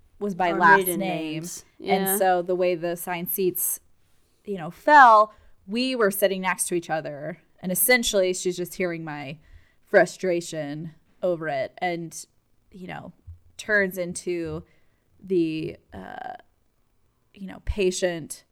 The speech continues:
Speaker 1: cheerleading friend that you have
Speaker 2: <laughs>
Speaker 1: been of mine, um, to
Speaker 2: Shit.
Speaker 1: help. But you have. I mean, I'm not
Speaker 2: That's
Speaker 1: saying you're
Speaker 2: not
Speaker 1: that way every day.
Speaker 2: Oh, I didn't mark that one. Um, no,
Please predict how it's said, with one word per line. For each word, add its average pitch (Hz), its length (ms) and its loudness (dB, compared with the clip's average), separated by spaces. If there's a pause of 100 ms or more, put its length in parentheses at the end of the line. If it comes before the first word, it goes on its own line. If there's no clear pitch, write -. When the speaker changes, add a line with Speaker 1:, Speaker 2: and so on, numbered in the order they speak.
(1500)
Speaker 1:
cheerleading 180 680 2
friend 170 540 0
that 622 160 0
you 381 80 8
have 403 360 6
Speaker 2:
<laughs> - 40 2
Speaker 1:
been 175 380 4
of 196 220 10
mine, 175 520 4 (460)
um, 196 280 10
to 190 460 2
Speaker 2:
Shit. - 100 -2
Speaker 1:
help. - 440 6
But 392 340 2
you 403 220 8
have. 480 800 8 (140)
I 285 80 6
mean, 359 100 2
I'm 349 80 8
not 320 140 6
Speaker 2:
That's 302 40 -4
Speaker 1:
saying 330 140 0
you're 349 160 4
Speaker 2:
not - 20 2
Speaker 1:
that 269 200 10
way 277 160 8
every 208 280 6
day. 202 800 0 (400)
Speaker 2:
Oh, - 120 -12
I 175 100 -8
didn't 175 240 -10
mark 185 260 -14
that - 180 -12
one. 208 160 -10 (480)
Um, 240 500 4 (340)
no, 294 440 4